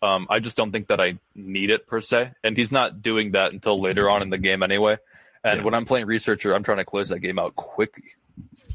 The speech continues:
Speaker 2: So, did you end up making any character adjustments after L V O?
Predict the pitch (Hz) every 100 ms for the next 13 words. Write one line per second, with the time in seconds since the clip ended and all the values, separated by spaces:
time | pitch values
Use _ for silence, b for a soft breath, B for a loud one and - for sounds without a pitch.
0 | - _ _ _ B B - - 165 143
1 | 135 135 143 151 156 156 143 120 131 147
2 | 175 170 165 160 180 180 180 175 165 170
3 | 170 190 196 - - - 143 147 160 147
4 | 151 151 156 170